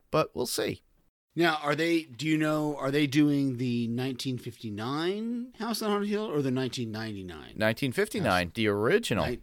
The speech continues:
Speaker 2: the original, okay, okay.
Speaker 1: Yeah, the black
Speaker 2: Okay,
Speaker 1: and
Speaker 2: 'cause I
Speaker 1: white.
Speaker 2: have not, I have not seen that one. That's the Vin-, Vincent Price one, right?
Speaker 1: Yes, yeah.
Speaker 2: Yeah.
Speaker 1: Yeah,
Speaker 2: Yeah,
Speaker 1: it's,
Speaker 2: okay.
Speaker 1: it's pretty cool. I have it on D V D.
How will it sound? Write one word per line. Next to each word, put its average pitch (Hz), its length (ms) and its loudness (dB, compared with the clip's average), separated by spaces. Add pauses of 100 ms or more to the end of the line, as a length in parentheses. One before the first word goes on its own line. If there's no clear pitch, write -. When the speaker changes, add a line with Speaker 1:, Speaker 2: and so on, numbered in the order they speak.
(140)
Speaker 2:
the 113 180 -4
original, 113 460 -2
okay, 135 240 -6 (120)
okay. 117 280 -12
Speaker 1:
Yeah, 110 340 2 (120)
the 104 100 4
black 95 220 6
Speaker 2:
Okay, - 100 0
Speaker 1:
and 175 80 0
Speaker 2:
'cause 165 100 8
I 120 60 10
Speaker 1:
white. 127 80 8
Speaker 2:
have 170 140 6
not, 165 260 -4 (300)
I 135 100 0
have 143 120 2
not 147 220 -6
seen 175 420 0
that 110 220 -8
one. 90 340 -14 (260)
That's 139 180 0
the 147 120 -2
Vin-, 127 260 -4 (120)
Vincent 120 380 -4
Price 143 300 -4
one, 87 180 -12
right? 95 80 -4
Speaker 1:
Yes, 185 400 6
yeah. 147 380 4
Speaker 2:
Yeah. 117 280 -4
Speaker 1:
Yeah, 147 300 2
Speaker 2:
Yeah, - 60 2
Speaker 1:
it's, 123 320 4
Speaker 2:
okay. 147 100 4
Speaker 1:
it's 143 140 2
pretty 196 260 4
cool. 156 240 6
I 113 180 8
have 143 220 8
it 139 80 2
on 143 140 2
D 127 160 2
V 131 80 0
D. 113 300 4